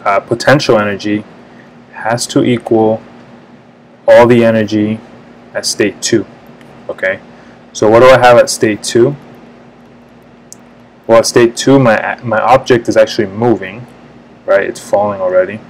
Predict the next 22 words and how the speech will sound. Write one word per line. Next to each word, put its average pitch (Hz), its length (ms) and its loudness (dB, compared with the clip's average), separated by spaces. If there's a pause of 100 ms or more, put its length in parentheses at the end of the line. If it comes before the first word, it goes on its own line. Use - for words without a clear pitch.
(340)
So 104 120 -4
it 92 100 -6
does 110 200 0
have 113 220 0
some, 117 220 -8 (200)
s-, - 260 -10
some 117 300 -4
form 113 260 -2
of 110 140 -6
kinetic 107 400 -6
energy. 95 400 -12 (2500)
That's 113 220 0
my 127 100 2
zero 120 220 2
potential, 117 640 -2
so 104 180 -4
I 98 120 4
don't 110 180 2
have 104 160 -2
any 101 100 -6
potential - 560 -10
energy, 92 380 -12